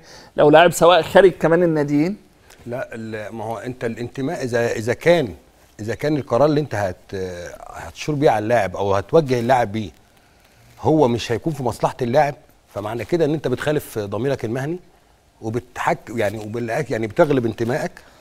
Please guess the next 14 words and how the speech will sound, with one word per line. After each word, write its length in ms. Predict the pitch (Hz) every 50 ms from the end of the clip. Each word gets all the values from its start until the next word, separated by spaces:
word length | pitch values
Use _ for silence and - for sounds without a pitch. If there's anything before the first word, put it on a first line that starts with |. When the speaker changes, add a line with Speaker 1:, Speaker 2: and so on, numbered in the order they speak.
| _ - -
Speaker 2:
على 340 | - 104 127 151 160 156 - - - - -
امانتك. 360 | 113 117 127 110 - 80 76 - - - _ _ _ _ _ _ _ _
فيعني 260 | - 95 90 98 101
ممكن 200 | 123 143 - 151
يكون 140 | - 139 120
في 120 | - 170
لاعب 300 | 156 151 165 156 175 170 - -
في 120 | - - 139
مكان 340 | 131 120 - 175 175 165 156
ما 240 | 143 151 156 131
ويتعرض 580 | 104 80 87 92 95 92 - 101 180 196 190 160
عليه 300 | 131 123 139 170 190 -
عرض 320 | - 139 175 170 127 110
م-، 120 | 107 101